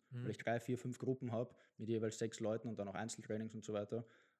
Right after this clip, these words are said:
Speaker 2: Ähm, das war so der größte Step in Richtung meiner Vision, die ich halt machen will, und das wäre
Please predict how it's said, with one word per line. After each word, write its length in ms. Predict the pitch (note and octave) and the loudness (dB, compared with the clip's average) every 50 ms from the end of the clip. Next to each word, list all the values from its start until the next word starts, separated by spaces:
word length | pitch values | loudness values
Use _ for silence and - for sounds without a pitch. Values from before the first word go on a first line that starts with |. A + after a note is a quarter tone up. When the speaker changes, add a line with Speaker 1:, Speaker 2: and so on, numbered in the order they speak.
| - - | -6 0
Speaker 2:
Ähm, 360 | A2 G#2 G2+ G2+ G2+ G2 G#2 | 2 2 2 2 0 -2 -2
das 180 | A2 G#2+ G#2 | -2 -2 0
war 80 | A2 G#2+ | 0 -2
so 160 | - A#2+ A#2 | 0 0 0
der 100 | A2 G#2+ | 0 0
größte 960 | - - - - - A2+ G#2+ A#2+ A#2 - - - - A2+ A2 A2 G#2+ G#2+ G#2 G#2 - - _ _ _ _ _ _ _ | -2 -6 -8 -2 2 2 4 4 2 0 -4 0 2 2 4 4 4 2 0 -2 -6 -18 _ _ _ _ _ _ _
Step 460 | - - - - - A#2 A2+ A2+ - | -10 -10 -4 2 2 2 4 4 2
in 120 | A#2 A2 G#2+ | 0 0 2
Richtung 380 | A2+ A2+ A2+ - - A2+ G#2+ | 2 0 0 0 -2 -2 0
meiner 220 | G#2 G2+ G#2 G2+ G2+ | 0 0 0 0 -2
Vision, 400 | G2+ - - G2 G2 G#2 G#2 G2 | -2 -2 -2 -2 0 0 0 -2
die 80 | G2 | -2
ich 100 | G2 - | -4 -4
halt 140 | - G2 F2+ | -4 -4 -2
machen 320 | G2+ F#2+ - - A2 G2+ | -2 -4 -4 -4 -4 -2
will, 120 | G#2+ A2+ G#2+ | 0 0 0
und 140 | G#2+ G2+ - | -2 -2 -4
das 220 | G2+ G2 F#2+ F#2 | -6 -6 -4 -2
wäre 280 | G2+ G2+ G2+ G2+ G2+ | 2 2 2 2 2